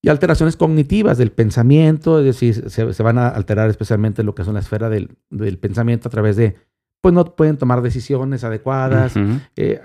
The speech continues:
Speaker 1: la atención, la concentración, todo este tipo de cosas, la memoria, pues,
Speaker 2: Puede,
Speaker 1: se
Speaker 2: se afecta
Speaker 1: deteriora.
Speaker 2: la memoria. Ujú.
Speaker 1: Totalmente. ¿Por qué? ¿Por qué? Porque hay lesiones a nivel de, del cerebro.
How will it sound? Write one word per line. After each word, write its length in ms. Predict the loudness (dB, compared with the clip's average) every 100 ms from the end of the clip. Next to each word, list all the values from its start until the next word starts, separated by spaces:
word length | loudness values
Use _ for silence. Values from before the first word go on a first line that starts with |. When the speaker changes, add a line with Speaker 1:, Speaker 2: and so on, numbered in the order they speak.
| -2
Speaker 1:
la 140 | -2
atención, 640 | 0 0 0 0 2 2
la 100 | -2
concentración, 1160 | -2 -4 -2 -2 -2 -4 -4 -4 -4 -6 -6 -8
todo 160 | -4 -2
este 160 | -2 -4
tipo 240 | -4 0
de 80 | 0
cosas, 220 | 0 0
la 80 | 0
memoria, 520 | 0 -2 -2 0 -2
pues, 160 | -2 0
Speaker 2:
Puede, 220 | 2 2
Speaker 1:
se 60 | 2
Speaker 2:
se 80 | 2
afecta 100 | 2 2
Speaker 1:
deteriora. 240 | 2 4
Speaker 2:
la 80 | 4
memoria. 500 | 4 4 2 2 -2
Ujú. 140 | -4 -2
Speaker 1:
Totalmente. 540 | 0 0 0 -4 -6 -8
¿Por 160 | -6
qué? 160 | -6 -8
¿Por 260 | -2 -2
qué? 240 | 0 -2 -2 _ _ _ -6
Porque 260 | -6 0
hay 140 | 0 2
lesiones 540 | 0 -2 -2 -2 -4
a 40 |
nivel 300 | -4 -4 -4
de, 280 | -2 -4 -6 -14
del 340 | -6 -6 -2
cerebro. 360 | 0 2 2